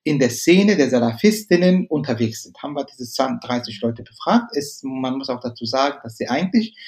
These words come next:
gar nicht bereit sind, überhaupt Interviews zu geben. Die Identifizierung war nicht so schwer, weil wenn man sich in die salafistischen Moscheen, äh, Orte begibt, dann findet man die. Das ist kein Problem.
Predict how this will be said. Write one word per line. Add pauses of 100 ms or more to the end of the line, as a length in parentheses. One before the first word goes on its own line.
(260)
gar
nicht
bereit
sind,
überhaupt
Interviews
zu
geben. (220)
Die
Identifizierung
war
nicht
so
schwer,
weil
wenn
man
sich
in
die
salafistischen (400)
Moscheen, (300)
äh,
Orte
begibt,
dann
findet
man
die. (120)
Das
ist
kein
Problem.